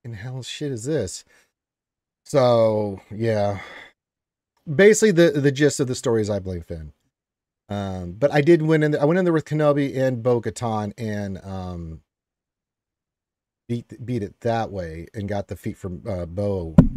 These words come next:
easily enough with that. But, uh, yeah, the Sector five Queen battle is B S. If anybody does know a strat for a non-G L, pff, let me know 'cause I ain't found it yet.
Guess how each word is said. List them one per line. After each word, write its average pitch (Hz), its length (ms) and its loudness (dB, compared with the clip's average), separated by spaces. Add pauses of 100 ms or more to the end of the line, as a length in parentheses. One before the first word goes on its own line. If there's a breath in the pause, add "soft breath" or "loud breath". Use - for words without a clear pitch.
(200)
easily 107 320 -4
enough 95 340 -8
with 92 120 -12
that. 90 320 -6 (120)
But, 98 240 -6
uh, 90 360 -6 (720)
yeah, 175 280 12
the 170 120 6
Sector 226 300 6
five 139 380 6
Queen 139 240 0
battle 120 260 4
is 104 220 -2
B 107 180 -2
S. 104 220 0
If 131 120 -4
anybody 170 360 2
does 135 400 4
know 151 160 4
a 143 60 2
strat 143 480 2
for 139 160 -2
a 127 100 0
non-G 123 600 -2
L, 127 360 2 (140)
pff, - 180 -20 (460)
let 147 240 4
me 160 160 0
know 151 340 2
'cause 123 200 -4
I 127 180 0
ain't 131 160 -6
found 127 280 0
it 98 80 -4
yet. 98 260 -4